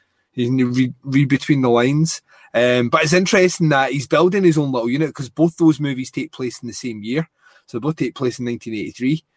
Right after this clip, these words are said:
which I think is, like, infinitely fascinating about, like,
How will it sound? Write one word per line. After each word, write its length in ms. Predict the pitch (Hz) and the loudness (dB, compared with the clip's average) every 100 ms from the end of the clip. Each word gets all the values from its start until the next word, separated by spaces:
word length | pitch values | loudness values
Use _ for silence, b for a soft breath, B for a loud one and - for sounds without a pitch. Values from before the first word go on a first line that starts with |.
| _ _ _ _ _ | _ _ _ _ _
which 220 | 120 - | -4 -2
I 40 | |
think 240 | 135 131 123 | -2 -2 0
is, 380 | 123 110 - - _ - | 0 0 -6 -10 _ -6
like, 220 | 127 - | -6 -4
infinitely 480 | - 147 156 143 120 | -2 -2 0 -2 -2
fascinating 600 | - 131 131 - 123 117 | -2 -2 -2 -4 -4 -4
about, 360 | 113 120 117 110 - | -2 0 0 -2 -6
like, 220 | 135 117 | -8 -6